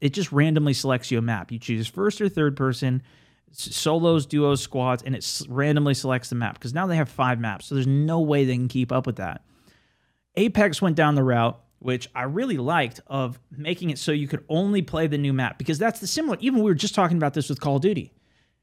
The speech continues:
In Call of Duty, they come out with the new map, and you cannot, I can't play the new map. I don't even know if the new map is out.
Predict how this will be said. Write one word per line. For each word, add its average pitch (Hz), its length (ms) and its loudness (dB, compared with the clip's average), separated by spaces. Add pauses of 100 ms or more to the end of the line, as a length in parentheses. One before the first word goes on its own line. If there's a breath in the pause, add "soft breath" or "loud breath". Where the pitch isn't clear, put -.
(100)
In 175 80 0
Call 214 180 6
of 175 60 4
Duty, 202 420 0
they 160 140 -4
come 196 160 0
out 220 80 2
with 180 80 -2
the 170 100 2
new 165 200 2
map, 208 260 0
and 170 100 -4
you 175 80 0
cannot, 208 460 0
I 175 80 -4
can't 220 260 -2
play 240 160 2
the 240 80 2
new 226 140 0
map. 220 120 -4
I 214 60 -2
don't 262 140 2
even 233 160 4
know 226 100 8
if 220 80 0
the 202 80 -2
new 196 140 4
map 190 200 2
is 135 120 -2
out. 170 240 -2